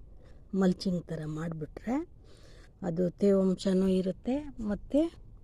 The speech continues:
ಆ, ಕಳೆ ಬರೋದಿಲ್ಲ. ನೋಡಿ ನಾನು ಒಂದಷ್ಟು ಮಾಡಿದ್ದೀನಿ. ನೋಡಿ ಇದೆಲ್ಲ ಅಲಸಂದ್ರೆ, ಹೆಸ್ರು ಕಾಳು ಎಲ್ಲ ಮಿಕ್ಸ್ ಹಾಕಿದ್ದೀನಿ,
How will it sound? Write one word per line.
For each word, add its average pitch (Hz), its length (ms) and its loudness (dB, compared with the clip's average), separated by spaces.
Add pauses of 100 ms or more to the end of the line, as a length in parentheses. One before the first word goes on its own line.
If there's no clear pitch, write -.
(400)
ಆ, 185 100 -4 (1400)
ಕಳೆ 214 200 10 (100)
ಬರೋದಿಲ್ಲ. 143 500 0 (800)
ನೋಡಿ 170 260 2
ನಾನು 160 300 -4
ಒಂದಷ್ಟು 156 520 -8
ಮಾಡಿದ್ದೀನಿ. 165 640 0 (920)
ನೋಡಿ 175 240 2
ಇದೆಲ್ಲ 170 360 8 (140)
ಅಲಸಂದ್ರೆ, 185 680 4 (1200)
ಹೆಸ್ರು 196 320 6 (100)
ಕಾಳು 175 320 6 (1000)
ಎಲ್ಲ 185 180 6 (160)
ಮಿಕ್ಸ್ - 320 2
ಹಾಕಿದ್ದೀನಿ, 170 680 2